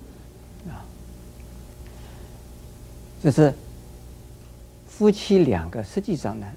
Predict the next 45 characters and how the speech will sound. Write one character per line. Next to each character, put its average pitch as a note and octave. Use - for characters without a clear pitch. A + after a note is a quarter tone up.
是 -
两 C3
个 -
不 A3
同 D#3
的 G#3
人。 C3
所 F3+
以 D#3+
结 G#3
婚 B3
的 D#3+
时 C3
候 A#2
不 -
要 -
那 C#3
么 C3
天 F3
真 F3
啊， A2
希 -
望 D#3
啊， G2
另 G#3
外 D#3
的 G#2+
一 B2+
半 B2
呢， F#2
变 E3
成 C#3
你 B2
自 -
己。 G2
这 G3
个 D3+
一 E3
点 A#2
呢， G#2+
一 E3
定 G3
要 G#2
肯 F2
定。 -